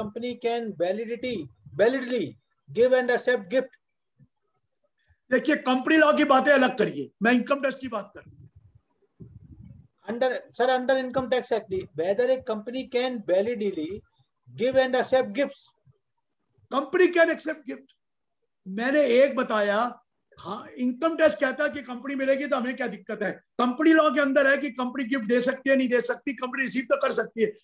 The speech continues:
Speaker 2: वो उनके objective और memorandum में देखते हैं, तो वो देखा जाता है, उसकी बात करिए। लेकिन income tax को क्या लेना देना? आइए आगे, वो तो any person लिखा है।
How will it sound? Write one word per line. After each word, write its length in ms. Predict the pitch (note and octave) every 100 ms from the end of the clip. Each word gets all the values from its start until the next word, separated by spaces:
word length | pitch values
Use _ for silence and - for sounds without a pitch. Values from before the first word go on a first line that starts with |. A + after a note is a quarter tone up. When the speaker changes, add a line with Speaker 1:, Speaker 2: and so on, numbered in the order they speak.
| -
Speaker 2:
वो 100 | C#4
उनके 200 | C4 D4+
objective 400 | C#4 D4+ - D4+
और 100 | C4+
memorandum 460 | C#4 C#4+ D4 C#4+ C#4+
में 100 | B3
देखते 320 | A#3 - A3
हैं, 80 | G3 - _ _ _ B3
तो 60 |
वो 180 | C4 D4+
देखा 240 | B3 A3 G#3
जाता 280 | G3+ G3
है, 200 | A#3+ - _ C4
उसकी 260 | - C#4+
बात 240 | B3 A3+ A#3
करिए। 360 | G#3+ G#3+ - _ G#3
लेकिन 280 | A3+ C4
income 280 | B3 - D#4
tax 140 | D#4 -
को 140 | C#4+
क्या 140 | C4+
लेना 220 | A#3+ A3 G3+
देना? 280 | G3 A3+ - _ _ _ _ _ _ _ _ _ _ _ _ _ _ _ _ _ _ -
आइए 300 | A#3 G3+ -
आगे, 220 | G3+ G#3+ G3+
वो 380 | - - B3
तो 80 | C#4
any 240 | B3+ D#4+ E4+
person 300 | D#4 - C#4
लिखा 300 | A#3 - D#3+
है। 140 | A#2